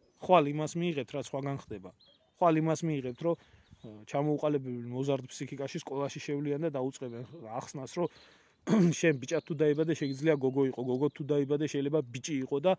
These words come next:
ამის წინააღმდეგი თუ გამოვა შენი მშობელი, მოკიდებენ ხელს და ჩაგაგდებენ ციხეში. და ეს აუცილებლად მოხდება.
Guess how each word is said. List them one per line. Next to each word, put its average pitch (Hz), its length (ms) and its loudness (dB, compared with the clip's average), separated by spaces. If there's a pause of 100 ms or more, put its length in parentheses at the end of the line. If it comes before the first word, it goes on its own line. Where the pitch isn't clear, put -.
(460)
ამის 160 280 2
წინააღმდეგი 156 460 2
თუ 135 120 -8
გამოვა 139 320 0
შენი 147 220 -2
მშობელი, 160 360 -2
მოკიდებენ 131 420 -6
ხელს 143 160 -6
და 202 40 -4
ჩაგაგდებენ 151 520 -2
ციხეში. - 480 -8
და - 140 -16
ეს 151 100 -2
აუცილებლად 147 640 2
მოხდება. 113 400 -8